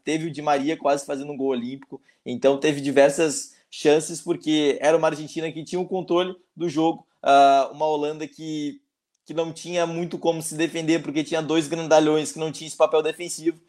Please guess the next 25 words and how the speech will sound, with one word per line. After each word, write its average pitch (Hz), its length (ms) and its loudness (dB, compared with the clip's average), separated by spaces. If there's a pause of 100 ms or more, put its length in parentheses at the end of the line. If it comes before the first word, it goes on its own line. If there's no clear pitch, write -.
(140)
e - 120 2
aí 151 180 8
o 160 200 2
jogo 151 540 0 (200)
acabou 143 360 4
criando 143 240 0
uma 151 140 0
superioridade 143 640 0
numérica 156 600 0 (720)
muito 170 400 0
grande 143 320 4
pra, 127 300 6 (260)
pra 131 120 0
Argentina 135 460 -4
ter 135 140 -4
esse 139 180 -2
controle 139 360 0
no, 139 200 0
no 135 100 -4
meio 139 220 2
campo 131 340 -2
e 143 120 2
atacar 139 520 2 (120)
a 139 120 2
Holanda. 117 420 0